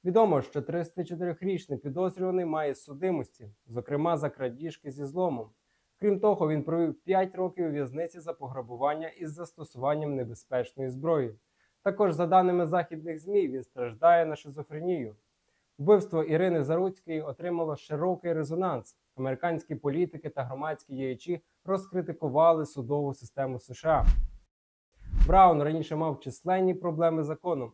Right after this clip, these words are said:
але його все одно залишили на волі. Про це у публічному просторі висловлювався мільярдер Ілон Маск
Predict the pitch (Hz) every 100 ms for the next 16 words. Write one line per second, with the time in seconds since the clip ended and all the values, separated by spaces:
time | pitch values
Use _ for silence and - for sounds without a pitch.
0 | _ 131 127 127 123 110 - 170 185 175
1 | 170 160 156 147 156 135 135 131 143 117
2 | - _ _ _ - 208 202 165 151 135
3 | 123 120 - 113 107 165 175 - 185 185
4 | - 160 - 135 139 147 143 143 120 117
5 | 117 110 135 139 - 123 123 127 139 113